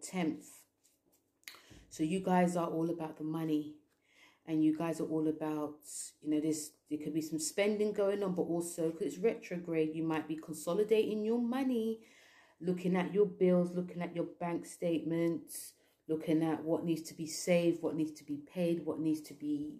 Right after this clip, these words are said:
you know, all of that. And also about your eating habits as well. That's what the second house rules.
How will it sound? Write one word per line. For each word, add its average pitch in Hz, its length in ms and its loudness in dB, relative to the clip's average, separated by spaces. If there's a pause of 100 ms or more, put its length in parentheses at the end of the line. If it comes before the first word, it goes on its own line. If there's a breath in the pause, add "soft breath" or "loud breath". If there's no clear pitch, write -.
(120)
you 233 140 0
know, 147 340 4
all 180 200 2
of 170 200 -2
that. - 400 -4 (360 loud breath)
And 165 100 -4
also 170 220 0
about 160 200 0
your 165 180 0
eating 180 360 -6
habits 170 420 -6
as 156 180 -12
well. 185 400 -4
That's 170 220 -6
what - 100 -10
the 160 80 -14
second 156 380 -10
house 156 340 -6
rules. 156 380 -4